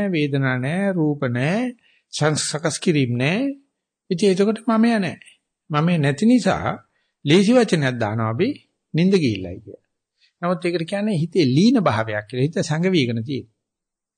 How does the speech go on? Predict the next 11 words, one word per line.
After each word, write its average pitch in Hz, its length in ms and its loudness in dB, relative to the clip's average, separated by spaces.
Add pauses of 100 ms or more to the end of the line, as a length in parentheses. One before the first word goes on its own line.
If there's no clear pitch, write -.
(180)
සැඟවිලා 143 420 2
කියලා 135 240 -4
කියන්නේ 196 360 2
මේ 170 240 0 (440)
මැජික් 139 260 0
කාර් 160 220 -2
එක 202 140 0
මැජික් 170 380 0
ක්‍රීඩාව 180 440 0
නතර 180 320 0
වෙලා. 101 280 -12